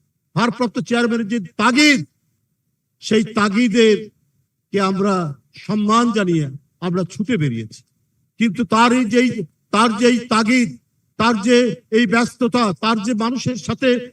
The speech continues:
এই সংশ্লিষ্টতা, আজকে নানাভাবে আবারও দেখছি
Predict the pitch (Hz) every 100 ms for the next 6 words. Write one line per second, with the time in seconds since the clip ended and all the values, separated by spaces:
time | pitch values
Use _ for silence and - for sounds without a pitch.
0 | _ 233 247 - 240 254 254 269 - 262
1 | 254 180 113 _ _ _ _ _ - 285
2 | 320 294 277 294 208 220 165 120 - _
3 | 220 269 285 277 220 - - 117